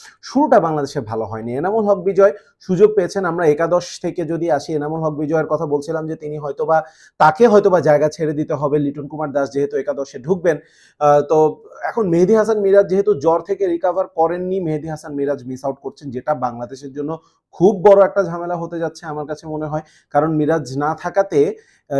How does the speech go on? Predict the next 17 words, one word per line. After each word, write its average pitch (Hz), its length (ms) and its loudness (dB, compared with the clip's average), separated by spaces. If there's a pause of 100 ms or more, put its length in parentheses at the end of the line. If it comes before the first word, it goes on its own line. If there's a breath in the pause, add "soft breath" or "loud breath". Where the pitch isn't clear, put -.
একজন 151 320 0
এক্সট্রা 160 320 2
ব্যাটার 156 440 2
নিতে 175 200 -4
হয়েছে, 147 380 -2
তাহলে 151 300 -2
একটা 151 180 -4
বোলারকে 143 600 0
কিন্তু 170 260 -12
কম্প্রোমাইজ 131 520 -6
করতে 113 240 -14
হয়েছে। 110 260 -8
চারজন 143 460 -4
বোলার 147 300 4
নিয়ে 151 120 -4
বাংলাদেশ 120 440 -8
খেলছে, 113 280 -12